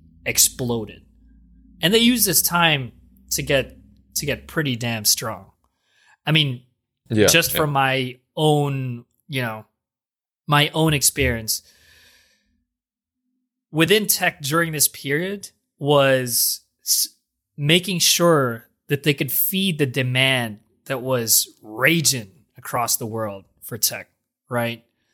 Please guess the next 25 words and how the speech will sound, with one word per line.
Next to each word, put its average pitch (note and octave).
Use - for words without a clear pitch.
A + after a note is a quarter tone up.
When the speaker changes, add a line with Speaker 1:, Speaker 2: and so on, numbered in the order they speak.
Speaker 1:
So B2+
whether D3
that C#3
mean C3+
creating D3
more C3
data C#3
centers, B2+
whether C3+
that B2+
mean B2
hiring C3
more B2
warehouse A#2+
workers, A2+
or A#2
et A2
cetera, A2
that's -
what -
they D#3
did C3+
during B2+
the A#2
pandemic. A#2